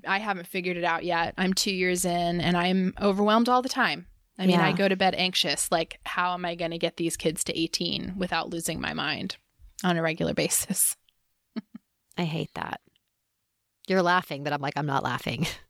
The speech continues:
Speaker 1: Yeah, and I know every mom,
Speaker 2: Mm.
Speaker 1: do-, I, every mom probably goes to bed thinking that, but I don't have, I don't have someone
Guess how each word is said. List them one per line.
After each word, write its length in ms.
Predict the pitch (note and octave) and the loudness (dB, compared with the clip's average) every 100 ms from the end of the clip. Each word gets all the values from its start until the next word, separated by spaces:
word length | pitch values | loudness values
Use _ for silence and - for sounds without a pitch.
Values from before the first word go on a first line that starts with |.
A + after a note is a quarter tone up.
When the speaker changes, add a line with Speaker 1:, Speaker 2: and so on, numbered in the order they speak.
| _ _ - _ - - | _ _ -20 _ -4 4
Speaker 1:
Yeah, 260 | F#4+ D4 | 6 6
and 80 | D#4 | 4
I 100 | F#4+ | 2
know 160 | F#4+ A4 | 4 4
every 260 | D4 C#4 D#4+ | 4 2 2
mom, 240 | B3 G3+ | 4 4
Speaker 2:
Mm. 20 | G3 | 4
Speaker 1:
do-, 60 | F3+ | 4
I, 180 | A3 - | 0 0
every 240 | B3 C4 A#3 | -2 0 2
mom 200 | F#3 F3 | 2 2
probably 360 | G3+ F3 F3 | 2 2 0
goes 240 | E3+ E3 - | -2 0 0
to 80 | F3+ | 2
bed 180 | E3 | 0
thinking 360 | E3 F3 G3+ A3 | 0 -2 0 0
that, 320 | A#3 C4 C#4+ - | 2 4 2 0
but 160 | G#3+ - | -2 0
I 140 | G#3 | 0
don't 280 | G#3 A#3 G#3+ | 2 2 2
have, 460 | - G3+ G3 F#3 F#3 _ _ _ _ _ _ _ _ _ _ _ - | -2 0 2 -2 -6 _ _ _ _ _ _ _ _ _ _ _ -2
I 120 | A#3 | 0
don't 300 | B3 B3+ G#3 - | 4 2 0 -6
have 280 | - A#3+ A3+ | -2 0 0
someone 640 | - A3 G#3+ G3+ G3 | -2 -2 2 2 2